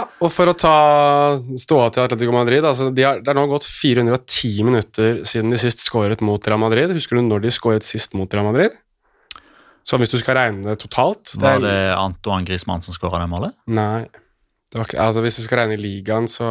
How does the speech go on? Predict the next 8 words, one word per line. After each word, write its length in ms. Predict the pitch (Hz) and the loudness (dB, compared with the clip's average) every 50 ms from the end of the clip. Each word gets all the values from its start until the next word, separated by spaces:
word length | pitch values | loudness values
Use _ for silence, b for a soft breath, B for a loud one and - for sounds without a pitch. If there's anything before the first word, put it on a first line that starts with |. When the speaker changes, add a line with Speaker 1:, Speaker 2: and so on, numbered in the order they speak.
| 113 110 110 110 110 110 110 110 | -2 -2 -2 -2 -2 -4 -4 -4
Speaker 1:
er 140 | 117 110 113 | -4 -4 -4
det 80 | 113 110 | -4 -6
vel 120 | 113 104 - | -6 -4 -4
enda 160 | 110 98 95 | -6 -6 -6
lengre. 300 | 92 92 95 95 95 107 107 - | -8 -10 -10 -8 -8 -10 -10 -6
Men 300 | 117 113 113 110 113 113 110 107 b b b b b b b b b b b b b b b - | -4 -2 0 2 2 0 0 -4 b b b b b b b b b b b b b b b 0
husker 420 | 190 170 - - - - 120 117 | 0 0 0 -2 -4 -2 2 2
du 80 | 127 | 4